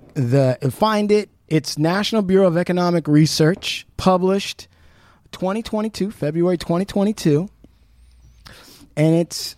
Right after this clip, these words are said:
uh, title is Does Welfare Prevent Crime? The Criminal Justice Outcomes of Youth Removed from Social Services. It lays it all out. It's free. You can read it. And the truth is, they did the goddamn research,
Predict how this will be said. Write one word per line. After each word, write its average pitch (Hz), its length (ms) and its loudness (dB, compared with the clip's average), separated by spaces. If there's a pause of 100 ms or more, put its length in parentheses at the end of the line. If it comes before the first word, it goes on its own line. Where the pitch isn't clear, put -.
(140)
uh, 156 180 0
title 185 360 -2
is 143 120 0
Does 185 260 0
Welfare 180 380 0
Prevent 139 440 0
Crime? 107 400 -4
The 113 100 -6
Criminal 185 360 0
Justice 156 400 -4
Outcomes 135 540 0
of 110 180 0
Youth 120 380 2
Removed 117 440 4
from 113 380 2
Social 113 380 0
Services. - 720 -6 (600)
It 92 100 -16
lays 110 280 -2
it 135 120 4
all 151 320 2
out. 101 240 -14 (200)
It's - 100 -20
free. 113 420 -12 (260)
You 117 100 -18
can 123 180 -6
read 131 220 -4
it. 131 160 -4 (120)
And 123 140 -4
the 117 40 -6
truth 143 280 -4
is, 123 200 -2
they 120 100 -4
did 104 180 -10
the 131 80 -4
goddamn 143 540 0
research, 131 580 2